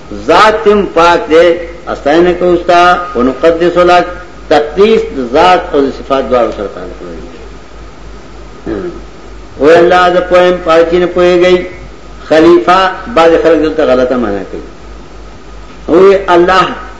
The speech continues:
فرشتو ته، ګردون دنیا کې نائب۔ نو چې نائب دی ومانه، نو بیا د قرآن بیان سره کې۔ قرآن خو رد د دې راغلی چې د خدای نائب نشته۔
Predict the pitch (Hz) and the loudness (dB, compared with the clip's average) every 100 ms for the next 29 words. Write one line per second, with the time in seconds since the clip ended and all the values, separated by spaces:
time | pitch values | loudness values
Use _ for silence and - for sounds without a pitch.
0 | - - - - - - - 151 147 156 | -20 -20 -20 -20 -20 -20 -2 4 4 6
1 | 147 143 110 - - - 120 131 165 175 | 4 2 -2 -6 -14 -4 0 2 4 4
2 | 175 170 180 180 175 170 185 175 180 175 | 2 0 0 0 0 0 0 2 2 0
3 | 135 95 - - - - - - - 123 | -2 -4 -4 -16 -20 -20 -20 -20 -8 -6
4 | 123 131 127 143 151 175 165 160 160 165 | 0 0 2 0 0 2 2 2 2 4
5 | 165 151 151 147 139 143 151 143 139 135 | 4 4 2 0 0 0 0 0 0 0
6 | 131 123 113 113 113 - - - - - | -2 -2 -2 -4 -6 -10 -18 -20 -20 -20
7 | - - - - - - - - 147 185 | -20 -20 -20 -20 -20 -20 -20 0 2 4
8 | 226 226 - - 202 180 170 208 196 190 | 4 2 2 2 2 2 2 2 2 2
9 | 196 190 - 151 - 143 147 127 120 113 | 4 2 2 0 0 2 2 2 -2 -2
10 | 110 - | -6 -8